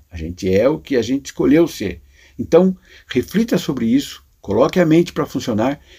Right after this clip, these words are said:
e ponha a consciência em sua vida. Analise se o que você vive agora foi o que você escolheu e perseguiu, ou você vive um processo de total desconforto na vida.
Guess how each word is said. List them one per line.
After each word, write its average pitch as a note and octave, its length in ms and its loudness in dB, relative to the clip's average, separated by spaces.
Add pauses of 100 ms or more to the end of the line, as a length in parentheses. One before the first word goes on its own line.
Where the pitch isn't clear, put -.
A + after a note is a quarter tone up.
(120)
e D3 60 -14
ponha A3 340 4
a F#3+ 40 -4
consciência D#3+ 580 0
em D3+ 40 -6
sua D3+ 240 -4
vida. G#2 320 -8 (380)
Analise C3 640 4
se F#3 200 -2
o F3 60 4
que F3 140 -4
você D3+ 400 0
vive C#3 380 -2
agora B2 380 2
foi D3+ 320 0
o D#3 40 0
que D#3 120 -10
você B2 260 -6
escolheu C3 640 0
e - 20 0
perseguiu, D#3+ 800 -4 (320)
ou F#3 320 6 (260)
você D3 220 0
vive E3 320 0
um E3 80 2
processo C#3+ 500 -4
de D3 60 -10
total C#3+ 420 0
desconforto C#3+ 680 -4
na C#3 140 0
vida. G2 280 -6